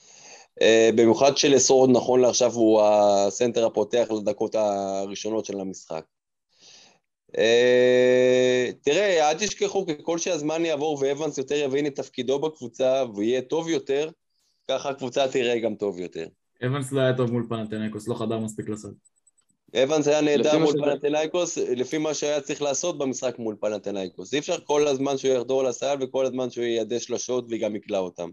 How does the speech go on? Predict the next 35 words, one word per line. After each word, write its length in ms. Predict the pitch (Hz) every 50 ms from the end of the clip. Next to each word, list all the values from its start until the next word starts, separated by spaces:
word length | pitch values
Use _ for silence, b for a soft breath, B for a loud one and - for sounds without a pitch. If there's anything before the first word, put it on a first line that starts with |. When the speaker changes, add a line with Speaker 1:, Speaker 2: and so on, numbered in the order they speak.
| _
Speaker 2:
לא, 180 | - 131 127 113
י-, 160 | 110 113 117
לידות 360 | 123 131 135 135 135 143 156
שלשות 300 | 151 - 147 135 143 135
הוא 80 | 131 127
לא 40 | 123
צריך 180 | 120 131 127
לעשות, 200 | 113 107 110 113
לדעתי 300 | 107 110 113 113 113 -
הוא 100 | 143 139
לא 80 | 135 131
חדר 260 | 127 123 113 117 120
מספיק 340 | 117 117 110 - - 113 -
לסל 180 | 110 110 117 110
במשחק 420 | 104 104 101 101 - - - -
הזה. 140 | 92 _ _ _ _ _ _ _ _ _ _ _ _ _ _ _ _ _ -
Speaker 1:
קודם 160 | - 135 165
Speaker 3:
לפי 120 | 175 175
Speaker 1:
כל, 60 | 202 190
הוא 80 | 180
Speaker 3:
שזה 60 | 156
Speaker 1:
קולע 200 | 139 160 156 160
Speaker 3:
נראה 120 | 160 123 127
Speaker 1:
טוב 140 | 151 151 143
Speaker 3:
כרגע 220 | 143 147 131 127
Speaker 1:
מבחוץ. 400 | 120 120 117 123 123 127 - - 104
Speaker 3:
מכבי, 540 | - _ - 117 117 120 127 120 113 107 95 - _ _ _ _ _ _ _ _ _ _ _ _ _ _ _ _ _ _ _ _ _ _ _
כן. 160 | - 208 - - - - - _ _ _ _ _ _ _ _ _ _ _ _ _ _ _ _ _ _ -
Speaker 1:
אני 100 | 95 107
אומר, 180 | 120 139 143
קודם 280 | 139 156 151 156 160 160
כל, 240 | 160 - 165 160 156
אבנס 280 | 156 156 156 156 147
קולע 240 | _ - 147 147 147
טוב 180 | - - 143